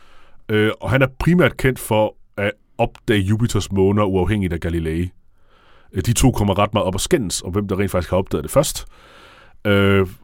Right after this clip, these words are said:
og det viser sig, at hans målingobservation formentlig er sådan et par dage efter Galileis,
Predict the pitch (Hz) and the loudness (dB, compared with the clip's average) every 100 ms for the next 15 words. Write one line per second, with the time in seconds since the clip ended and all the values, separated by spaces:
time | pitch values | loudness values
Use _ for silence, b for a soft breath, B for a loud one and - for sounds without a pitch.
0 | - - 98 98 113 107 143 104 92 101 | -20 -6 -2 2 2 2 2 2 2 2
1 | - 101 - - b b b b b b | 0 -4 -6 -14 b b b b b b
2 | b - 107 101 - - _ _ _ _ | b -2 -2 0 -4 -8 _ _ _ _
3 | _ 135 131 127 151 160 143 131 113 110 | _ -6 2 4 6 4 0 -2 -2 -2
4 | 92 110 98 110 120 107 95 98 101 101 | -2 -4 -4 -2 0 -2 -4 -4 -4 -2
5 | 101 101 - 95 90 85 82 85 - | -4 -4 -6 -6 -4 -4 -4 -6 -8